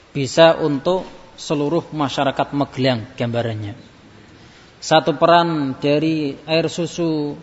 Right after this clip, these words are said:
sapi, cut, cut, cut, diperah terus gitu. Nah, satu peran itu cukup untuk, nah, yang lebih kecil dari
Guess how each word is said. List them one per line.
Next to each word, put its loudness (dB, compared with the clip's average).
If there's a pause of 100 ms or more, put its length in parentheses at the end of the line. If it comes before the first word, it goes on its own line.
(800)
sapi, 2 (560)
cut, -6
cut, -8
cut, 0
diperah 2
terus -2
gitu. -4 (720)
Nah, 0 (480)
satu 0
peran 0
itu -2
cukup -4 (160)
untuk, 0 (480)
nah, -2 (1300)
yang 0
lebih -6
kecil -2
dari 0